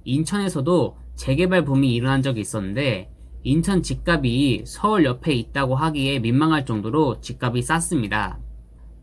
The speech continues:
최근 몇 년간 아직까지도 건축이 활발히 되지 않고 있는데 결국 서울 아파트 공급이 잘 되지 않고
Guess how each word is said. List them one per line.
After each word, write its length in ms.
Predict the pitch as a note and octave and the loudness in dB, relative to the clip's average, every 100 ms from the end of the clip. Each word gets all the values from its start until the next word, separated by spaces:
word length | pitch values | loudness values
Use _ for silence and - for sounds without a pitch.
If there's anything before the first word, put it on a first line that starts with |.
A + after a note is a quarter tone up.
| - | -6
최근 340 | - A3+ A3 | -2 2 4
몇 160 | C#3 D3+ | 4 4
년간 560 | G3 G#3+ F#3+ E3+ F3 | 2 2 2 4 4
아직까지도 560 | A#2+ B2+ - D#3+ D3 D3 - | 2 0 -2 -2 -2 -4 -4
건축이 600 | C3+ B2+ B2+ C#3+ C#3+ C#3+ | 2 2 2 -4 0 0
활발히 580 | D3 F#3 F#3 F#3 E3+ - | 2 2 2 2 2 0
되지 260 | A#2+ A#2+ | -2 0
않고 280 | A#2 A2+ C#3+ | 0 0 0
있는데 580 | A2 G2 A2+ C#3+ G2 G2+ - - - - | 0 0 2 2 0 -4 -20 -20 -20 -20
결국 600 | - A#2+ A#2+ D#3+ F#3 F3+ | -4 0 2 2 0 -2
서울 300 | - A3 G3+ | 0 2 2
아파트 380 | A#2+ - C3 C3+ | 0 -4 -4 -4
공급이 440 | B2+ B2 C3 C3 | -2 0 0 0
잘 240 | B2+ A#2 G#2+ | 0 -4 -2
되지 260 | A2 A#2 | -4 -2
않고 680 | G2 F#2 - G2+ G#2 G#2+ F2+ | -4 -6 -8 -6 -2 -4 -6